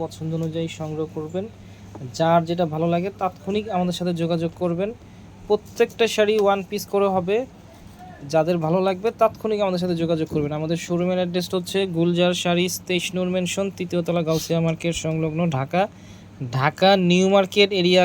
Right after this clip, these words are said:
গাউসিয়া মার্কেটের সাথেই নূর মেনশন, তৃতীয় তলা, তেইশ নাম্বার দোকান, গুলজার শাড়িস। প্রথমে খুব সুন্দর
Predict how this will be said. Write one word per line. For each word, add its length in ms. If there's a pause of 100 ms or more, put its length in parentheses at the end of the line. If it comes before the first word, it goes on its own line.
(100)
গাউসিয়া 320
মার্কেটের 380
সাথেই 320 (120)
নূর 140 (100)
মেনশন, 360 (140)
তৃতীয় 360
তলা, 220 (160)
তেইশ 240 (120)
নাম্বার 280 (140)
দোকান, 240 (200)
গুলজার 460 (140)
শাড়িস। 360 (840)
প্রথমে 400
খুব 100 (120)
সুন্দর 400